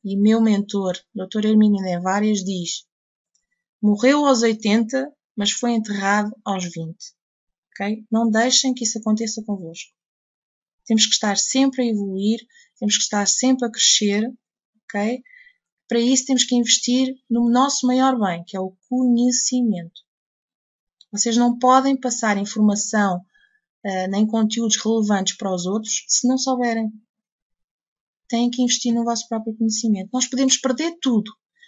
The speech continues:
mas se há coisa que não perdemos nunca, é aquilo que temos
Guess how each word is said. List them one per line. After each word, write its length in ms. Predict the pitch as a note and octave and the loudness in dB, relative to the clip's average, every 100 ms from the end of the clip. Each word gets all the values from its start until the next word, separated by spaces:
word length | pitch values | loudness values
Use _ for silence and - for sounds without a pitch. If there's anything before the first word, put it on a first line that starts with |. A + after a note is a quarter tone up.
| _ - | _ 0
mas 120 | G#3 | 0
se 60 | A3+ | 2
há 40 | |
coisa 320 | A3 B3+ A3+ | 2 0 0
que 120 | A3 A3 | 0 2
não 240 | A#3 C#4 | 4 2
perdemos 440 | C4+ A#3+ A3 G#3 | 0 0 4 4
nunca, 360 | G3+ G#3+ A#3+ C4 C#4 _ | 4 2 2 -4 -10 _
é 100 | A3 | -6
aquilo 300 | G3+ - A#3+ | -6 -6 -6
que 100 | A#3+ | -6
temos 460 | - A#3+ B3+ C4 - | -4 -2 0 -2 -10